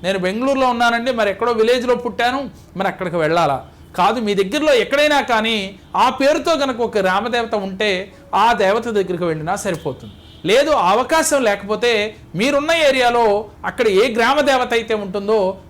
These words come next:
ఆ గ్రామ దేవత దగ్గరికి వెళ్ళి మీరు అమ్మవారిని ప్రాధేయపడాలి. ఇలా గనక మీరు చేసినట్లయితే మూడు నుంచి ఆరు నెలలు ఆ అమ్మవారి దర్శనానికి వెళ్ళినట్లయితే మీ ఇంట్లో సుఖశాంతులు నెలకొని సంపూర్ణ ఆరోగ్యం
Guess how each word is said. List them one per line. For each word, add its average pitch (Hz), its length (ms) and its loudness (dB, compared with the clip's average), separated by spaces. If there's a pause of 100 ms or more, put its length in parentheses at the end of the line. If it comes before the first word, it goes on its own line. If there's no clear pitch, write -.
ఆ 190 140 2
గ్రామ 202 320 0
దేవత 208 280 0
దగ్గరికి 170 380 -8
వెళ్ళి 240 240 -2 (400)
మీరు 233 180 0
అమ్మవారిని 175 480 -2
ప్రాధేయపడాలి. 160 1040 -2 (480)
ఇలా 196 240 4
గనక 180 340 -2
మీరు 254 420 0 (400)
చేసినట్లయితే 196 1120 0 (280)
మూడు 233 300 2
నుంచి 240 260 -4
ఆరు 196 220 2
నెలలు 202 240 -2
ఆ 180 200 4
అమ్మవారి 208 400 0
దర్శనానికి 208 680 -2
వెళ్ళినట్లయితే 170 920 -4 (300)
మీ 170 200 -6
ఇంట్లో 190 600 -2 (220)
సుఖశాంతులు 240 920 -2
నెలకొని 175 640 -4 (220)
సంపూర్ణ 214 560 -2
ఆరోగ్యం 165 680 0